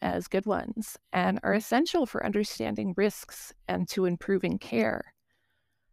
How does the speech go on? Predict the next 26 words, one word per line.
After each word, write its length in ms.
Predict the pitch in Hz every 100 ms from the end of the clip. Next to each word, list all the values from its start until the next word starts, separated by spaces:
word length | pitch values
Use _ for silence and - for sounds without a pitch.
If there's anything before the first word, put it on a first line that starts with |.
| _ _ _
People 260 | - 208 220
considering 680 | 220 196 - 202 190 185 190
E 140 | - 190
C 260 | - 185
T 260 | - 208 190
or 140 | 185 -
any 200 | 190 190
other 160 | 185
kind 280 | - 202 175
of 80 | 180
medical 380 | 185 294 - 220
treatment 520 | - 208 - - -
should 340 | - - 262
be 120 | 285
given 520 | 294 269 294 214 175 -
complete 760 | 190 - - - - 311 262 - -
and 140 | 175
honest 380 | - 226 233 - -
information 680 | 220 226 208 202 214 190 185
about 300 | - 98 -
risks 440 | 202 214 - - -
and 140 | 196
benefits 680 | 190 208 240 - - - - - - - - - _ -
and 140 | 202
should 220 | - 208
be 160 | 214